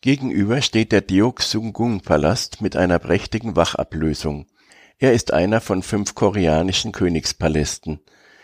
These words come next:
Die ehemalige Villa eines Prinzen wurde im Jahr fünfzehnhundertachtundneunzig provisorischer Sitz des Könighauses,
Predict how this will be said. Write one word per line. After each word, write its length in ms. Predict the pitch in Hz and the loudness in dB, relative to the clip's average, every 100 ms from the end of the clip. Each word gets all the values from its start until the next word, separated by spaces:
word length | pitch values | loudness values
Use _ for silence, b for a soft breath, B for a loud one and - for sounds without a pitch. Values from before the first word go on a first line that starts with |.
| b - | b -6
Die 100 | 98 | 2
ehemalige 520 | 123 120 104 101 101 | 4 4 4 4 2
Villa 260 | 104 120 95 | 4 4 4
eines 300 | 80 90 - | 4 2 -2
Prinzen 580 | - 92 101 - 147 113 | -2 -2 0 -2 -2 -2
wurde 200 | 104 92 | -2 0
im 140 | 92 | 0
Jahr 160 | 90 85 | 2 2
fünfzehnhundertachtundneunzig 1700 | - 92 - 95 98 82 80 82 - - 80 76 90 95 131 - - | 0 -4 -4 -4 -2 -2 0 0 -2 -4 -2 0 0 0 -4 -6 -4
provisorischer 800 | 98 98 92 92 87 98 - 95 | -2 0 0 2 0 2 0 -2
Sitz 280 | 98 - | -4 -6
des 200 | - 95 | -4 -4
Könighauses, 880 | - 92 85 - 80 85 - 120 - | 0 0 0 0 0 0 0 -2 -2